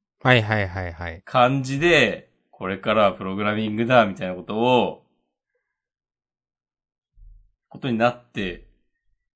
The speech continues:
Speaker 2: るんじゃないの？とか、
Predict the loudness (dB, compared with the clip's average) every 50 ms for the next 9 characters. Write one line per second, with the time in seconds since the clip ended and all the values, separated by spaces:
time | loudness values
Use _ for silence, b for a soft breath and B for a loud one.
0 | _ _ _ _ _ -8 -6 -4 -4 -2 -2 0 2 4 4 4 4 2 0 -2
1 | -6 -10 _ _ _ _ _ _ _ _ _ _ _ _ _ _ -14 -14 -12 -6
2 | -6 -6 -6 -6 -8